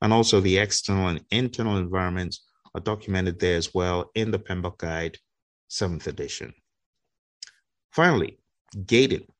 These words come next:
Use toll gates, stage gates, kill points,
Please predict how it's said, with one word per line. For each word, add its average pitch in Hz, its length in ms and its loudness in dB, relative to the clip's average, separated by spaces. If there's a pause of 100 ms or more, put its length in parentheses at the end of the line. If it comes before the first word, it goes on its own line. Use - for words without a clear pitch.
(140)
Use 123 340 0
toll 147 320 2
gates, - 480 -10 (400)
stage - 480 2
gates, - 500 -8
kill 147 240 2
points, 78 460 -14